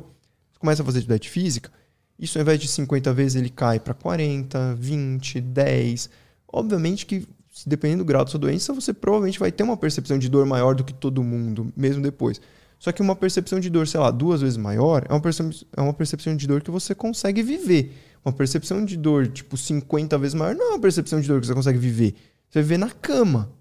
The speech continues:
É ali que você vai ver. E aí, pra que que serve o remédio, então, na fibromialgia? Pra te dar condições de praticar atividade física.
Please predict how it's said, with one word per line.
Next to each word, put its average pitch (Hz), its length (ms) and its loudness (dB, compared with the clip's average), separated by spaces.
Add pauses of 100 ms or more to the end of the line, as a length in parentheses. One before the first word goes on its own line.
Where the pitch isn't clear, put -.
(100)
É 123 60 -2
ali 131 180 2
que 131 80 -10
você - 80 -8
vai 208 140 0
ver. 262 260 -4 (560)
E 143 40 0
aí, 156 60 4
pra 175 140 -2
que 220 120 -4
que 214 60 -8
serve 202 200 -4
o 196 40 -2
remédio, 190 720 -2
então, 208 480 -4 (220)
na 170 320 2 (340)
fibromialgia? 175 880 0 (400)
Pra 165 140 0
te 170 160 -8
dar 165 320 -2
condições 208 500 -2
de 208 80 -4
praticar 202 380 -4
atividade 190 360 -6
física. 160 540 -2